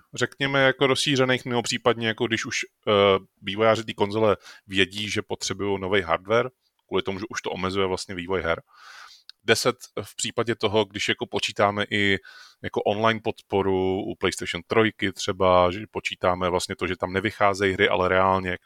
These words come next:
se na té konzoli třeba, eh, dostanou nějaký porty z těch, no, už v té době novějších konzolí. Ale Dreamcast reálně měl asi rok a půl života na tom trhu.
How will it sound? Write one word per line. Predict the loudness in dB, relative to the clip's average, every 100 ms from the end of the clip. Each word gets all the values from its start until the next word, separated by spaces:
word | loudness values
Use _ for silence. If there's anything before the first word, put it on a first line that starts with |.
| -16
se | -8
na | -6
té | -6 -8
konzoli | -8 -4 -4
třeba, | -4 -2 -4
eh, | -4 -20 -20 -20 _ -4 -4
dostanou | -2 -2 -2 -4 -6
nějaký | -8 -8
porty | -4 -4 -4 -6
z | -6 -4
těch, | -4 -4 -6
no, | -6 -4
už | -4 -4 -8 _ _
v | -8
té | -6
době | -4 -6
novějších | -6 -8 -10 -10
konzolí. | -10 -8 -8 -8 -14 _ -20 -20 _ 0
Ale | 2 2
Dreamcast | 0 -6 -2 0 0 -6 -16 -16 _ _
reálně | 0 2 4 2 0 -6 -6 -10 _ _ _
měl | -2 -2
asi | 0 0 2
rok | 0 0
a | -4
půl | -2 -4 0 2 2 -2 _ _
života | -4 0 2 0 0 0 0 _ _ _ -4
na | 0
tom | 0 -2
trhu. | -2 -2 -4